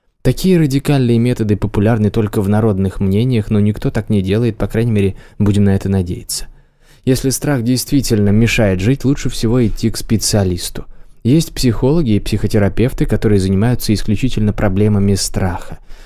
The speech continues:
а иногда даже более узкоспециализированные, например, занимаются только социальными страхами или страхами в отношениях.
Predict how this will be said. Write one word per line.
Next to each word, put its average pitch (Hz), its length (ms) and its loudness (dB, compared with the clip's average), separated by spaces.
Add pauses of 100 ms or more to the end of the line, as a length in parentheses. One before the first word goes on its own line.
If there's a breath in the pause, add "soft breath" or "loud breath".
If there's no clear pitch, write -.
а 107 100 4
иногда 107 260 2
даже 151 240 0
более 151 360 2
узкоспециализированные, 117 1300 0
например, 101 380 0
занимаются 107 480 0
только 120 420 0 (200 loud breath)
социальными 104 720 0
страхами 123 520 -2
или 95 160 0
страхами 104 600 -2 (180 loud breath)
в 107 140 0
отношениях. - 640 -4